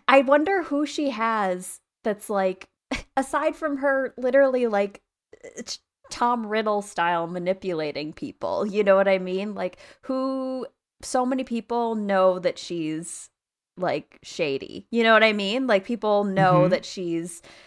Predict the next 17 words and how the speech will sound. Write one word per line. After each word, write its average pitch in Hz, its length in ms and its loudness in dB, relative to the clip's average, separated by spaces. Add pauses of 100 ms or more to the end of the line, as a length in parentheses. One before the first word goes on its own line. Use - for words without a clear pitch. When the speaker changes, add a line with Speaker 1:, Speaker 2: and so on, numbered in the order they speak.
(140)
Speaker 1:
a 220 120 0
terrible 196 560 4
person, 214 640 -2
but 196 160 4
obviously 190 420 2
then 185 180 2
there's 180 160 -6
plenty 180 240 -2
of 175 80 -8
people 180 300 -8
who 180 200 -8
love 165 220 0
what 180 160 0
she 190 160 -8
writes, 165 460 -4
and 180 160 -2
then 165 200 -6